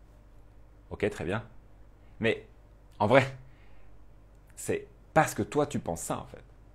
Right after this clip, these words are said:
Il y a une part de toi inconsciente qui pense ça. Et t'as peur que les autres en extérieur le découvrent. <laughs> C'est-à-dire que, et ça peut être complètement à des années-lumière de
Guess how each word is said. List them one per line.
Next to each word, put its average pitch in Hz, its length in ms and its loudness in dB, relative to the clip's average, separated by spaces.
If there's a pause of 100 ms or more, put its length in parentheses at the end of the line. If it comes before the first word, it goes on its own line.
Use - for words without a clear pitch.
(260)
Il 113 200 0
y 139 80 6
a 120 100 4
une 101 120 0
part 127 300 4
de 85 100 2
toi 110 380 0 (340)
inconsciente 156 760 0 (380)
qui 151 160 -4
pense 98 240 -4
ça. - 280 -8 (1000)
Et - 100 0
t'as 87 160 -2
peur - 440 4 (160)
que 98 100 -2
les 90 200 2
autres 135 160 -2
en 98 140 -4
extérieur 95 380 0
le 87 80 -2
découvrent. - 380 -8 (680)
<laughs> - 1160 -10
C'est-à-dire 117 840 4
que, 82 220 0 (420)
et - 40 -6
ça - 100 -6
peut - 80 -8
être - 80 -14
complètement 135 640 2 (360)
à 90 60 2
des 95 120 4
années-lumière 123 500 2
de 104 240 4